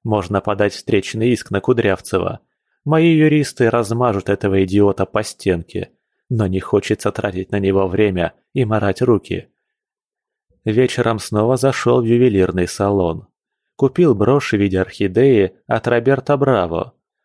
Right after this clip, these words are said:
Почему-то малоизвестный у нас бренд. Видимо, слишком изысканные вещи для провинциальных див. В цветочном салоне меня уже ждал букет тигровых орхидей. Хищные, чувственные цветы завернули в крафтовую бумагу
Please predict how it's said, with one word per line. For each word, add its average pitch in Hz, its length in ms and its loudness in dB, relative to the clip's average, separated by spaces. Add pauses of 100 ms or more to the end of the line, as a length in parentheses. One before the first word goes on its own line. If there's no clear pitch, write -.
(100)
Почему-то 98 600 0
малоизвестный 95 720 0
у 90 80 0
нас 90 220 -2
бренд. 98 420 -2 (600)
Видимо, 127 480 2
слишком 113 500 0
изысканные 101 640 0
вещи 120 420 2
для 92 140 0
провинциальных 110 840 0
див. 98 360 -2 (560)
В - 60 -20
цветочном 98 600 0
салоне 107 560 -2
меня 92 260 0
уже 92 200 -2
ждал 104 320 0
букет 101 380 -2
тигровых 123 540 0
орхидей. 95 720 -4 (460)
Хищные, 92 720 -2
чувственные 120 680 0
цветы 113 540 2
завернули 110 540 0
в - 80 -6
крафтовую 101 580 0
бумагу 95 680 0